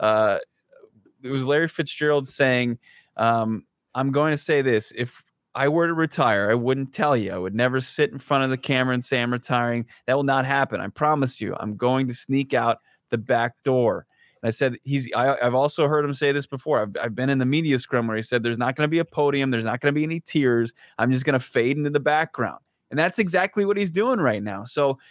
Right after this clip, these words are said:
if anybody expects him to, you know, pull a one-day signing with the Arizona Cardinals and him going up on a podium and,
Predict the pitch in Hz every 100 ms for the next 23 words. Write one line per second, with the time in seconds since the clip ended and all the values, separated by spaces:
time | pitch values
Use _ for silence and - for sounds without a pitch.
0 | _ 123 151 190 208 190 170 - 175 -
1 | 180 165 151 143 113 131 120 117 156 151
2 | 156 135 120 131 151 160 147 147 156 -
3 | 151 151 156 151 147 147 151 156 151 147
4 | - 147 147 147 147 143 131 127 143 139
5 | 139 143 - 151 143 - 147 143 143 139
6 | 139 139